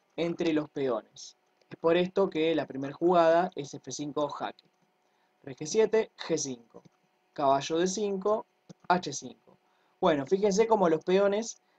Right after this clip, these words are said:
avanzan de forma uniforme, ¿no? No, no dejan huecos en el medio para que no se pueda instalar el rey entre medio de ellos y junto al caballo poder bloquear su, la avanzada.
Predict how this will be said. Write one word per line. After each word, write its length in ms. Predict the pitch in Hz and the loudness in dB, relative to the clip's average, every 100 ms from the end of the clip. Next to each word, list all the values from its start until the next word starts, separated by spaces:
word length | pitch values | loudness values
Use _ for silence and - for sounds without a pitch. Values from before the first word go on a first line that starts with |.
| _ | _
avanzan 640 | 147 147 170 175 185 180 170 | -4 2 4 2 0 -2 -2
de 100 | 135 | -6
forma 400 | 151 147 151 120 | -6 -4 -2 -2
uniforme, 760 | 135 135 139 226 170 131 120 | -4 -6 6 8 10 6 -4
¿no? 320 | 123 175 247 185 | -2 0 2 2
No, 260 | 151 143 | 0 -2
no 180 | 143 160 | 0 2
dejan 320 | 180 185 160 | 2 2 0
huecos 460 | 156 208 214 185 - | 4 4 4 -2 -2
en 140 | 143 | -8
el 80 | 143 | -4
medio 400 | 190 202 190 196 | 0 4 4 4
para 260 | 175 139 139 | 0 -4 -6
que 140 | 147 | -6
no 100 | 156 | -6
se 140 | 165 143 | -6 -6
pueda 160 | 147 | -6
instalar 280 | 151 147 151 | -6 -4 0
el 140 | 156 | 0
rey 260 | 170 196 180 | 2 2 2
entre 220 | 135 127 | 0 -6
medio 300 | 135 143 165 | -6 -4 -2
de 140 | 185 160 | 0 -2
ellos 360 | - 185 185 _ _ _ _ - | -2 -6 -6 _ _ _ _ -6
y 300 | 156 180 185 - _ _ _ | 0 0 0 -6 _ _ _
junto 220 | 151 139 143 | -12 -6 0
al 60 | |
caballo 600 | 156 175 180 185 214 214 - | 4 6 6 4 0 0 -4
poder 260 | 135 143 | -2 0
bloquear 380 | 139 135 151 143 | 0 -4 -4 -6
su, 160 | - 139 | -6 -8
la 140 | 131 | -4
avanzada. 600 | 127 135 220 190 127 107 | -4 2 8 8 6 -2